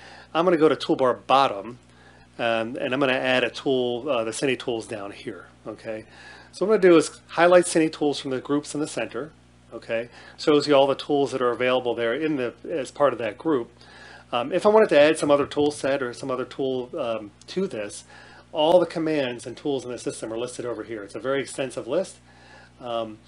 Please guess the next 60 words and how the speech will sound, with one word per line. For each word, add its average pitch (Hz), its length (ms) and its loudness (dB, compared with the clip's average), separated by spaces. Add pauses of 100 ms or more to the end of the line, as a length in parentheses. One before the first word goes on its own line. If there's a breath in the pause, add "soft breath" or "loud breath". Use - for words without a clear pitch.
(420 loud breath)
but 123 320 -10
you 143 80 -4
can 120 420 -8 (360)
you 120 80 -14
know, 101 160 -12 (680)
start - 380 -10
typing 127 300 -4
in 123 80 -6
here, 120 380 -4 (680 soft breath)
and 113 100 -10
it'll 117 120 -6
give 120 160 -6
you 123 120 -4
all 117 140 0
the 113 80 -10
tools 123 340 -8
that 120 60 -14
you 110 80 -12
have 110 120 -8
a 101 40 -12
choice 110 360 -10
of, 95 200 -12 (100)
right? 117 220 -10 (760 loud breath)
Um, 120 300 -6 (360)
so 156 260 2
I'm 165 100 -2
gonna 226 120 2
leave 180 180 6
this 180 160 2
alone. 147 340 4
I've 143 100 2
got 160 120 2
everything 160 280 4
I 139 60 4
need 135 240 -2
here, 123 260 -4
so - 140 -6
I'm 160 60 2
gonna 180 100 2
just 160 180 -4
go 156 80 0
ahead 147 80 0
and 139 100 -4
move 135 140 -4
this 143 160 -2
entire 135 320 0
tool 139 220 -4
set 120 200 -4
over 120 180 -4
here 117 300 -4 (300 loud breath)
to 107 80 -12
the 120 80 -12
toolbar 131 420 -2
bottom. 110 340 -2
I'm 104 60 -12
just 117 140 -10
gonna 160 140 -2
move 175 140 0
it 170 60 0
over. 135 300 2